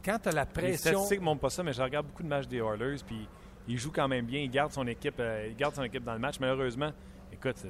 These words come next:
Speaker 2: c'est un panier troué, cette défensive-là des, des
Speaker 1: Non,
Speaker 2: Oilers.
Speaker 1: je sais, mais c'est une comparaison que je te donnais. Faut
Speaker 2: Ouais,
Speaker 1: faire
Speaker 2: je comprends.
Speaker 1: attention. Dans le cas de Condon, on n'a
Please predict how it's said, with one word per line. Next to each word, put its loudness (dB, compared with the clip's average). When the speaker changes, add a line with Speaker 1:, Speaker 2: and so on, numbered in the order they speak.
Speaker 2:
c'est -10
un -4
panier 0
troué, -4
cette -8
défensive-là -6
des, -8
des -10
Speaker 1:
Non, 4
Speaker 2:
Oilers. 0
Speaker 1:
je -4
sais, 0
mais 0
c'est -6
une -2
comparaison -2
que -6
je -12
te -4
donnais. -2
Faut 2
Speaker 2:
Ouais, 4
Speaker 1:
faire 4
Speaker 2:
je 4
comprends. 2
Speaker 1:
attention. 0
Dans 2
le 2
cas -2
de -14
Condon, 0
on -4
n'a -2